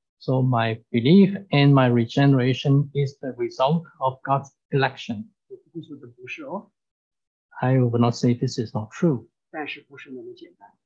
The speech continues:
Speaker 1: But it might not be so simple.
Speaker 2: 因为在超越我们的时空和，呃，在超越我们时空的这个维度里头，这个logic，这个逻辑会有所变迁，是一个奥秘。我们在现有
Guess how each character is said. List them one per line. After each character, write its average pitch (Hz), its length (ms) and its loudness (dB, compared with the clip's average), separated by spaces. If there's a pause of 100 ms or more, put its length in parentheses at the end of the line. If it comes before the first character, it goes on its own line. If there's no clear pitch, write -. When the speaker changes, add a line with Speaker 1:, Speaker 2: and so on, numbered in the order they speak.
(120)
Speaker 1:
But 160 120 4
it 190 120 10
might 151 160 8
not 147 200 4
be 135 120 0
so 139 160 0
simple. 131 500 2 (520)
Speaker 2:
因 170 320 -2
为 127 540 -8 (160)
在 147 180 -6
超 233 560 -8
越 226 240 -2
我 120 380 -12
们 120 260 -14
的 135 140 -18
时 - 260 -20 (140)
空 147 320 -8 (320)
和， 120 420 -20 (200)
呃， 143 200 -10
在 160 140 -12
超 196 280 -6
越 214 60 0
我 170 80 -2
们 131 140 -8
时 - 220 -14
空 170 180 -10
的 143 80 -10
这 113 60 -18
个 120 120 -18
维 107 260 -20
度 151 120 -14
里 95 220 -20
头， - 220 -20 (240)
这 139 120 -16
个 135 160 -18
logic， 147 480 -12 (420)
这 139 80 -12
个 120 180 -16
逻 135 240 -6
辑 131 320 -20 (140)
会 113 320 -12 (100)
有 110 260 -16
所 - 220 -20
变 - 200 -16
迁， 101 260 -20 (240)
是 - 180 -14
一 120 60 -14
个 120 100 -16
奥 120 200 -10
秘。 110 260 -20 (120)
我 120 200 -8
们 135 180 -4
在 131 160 -12
现 175 400 -6
有 104 60 -16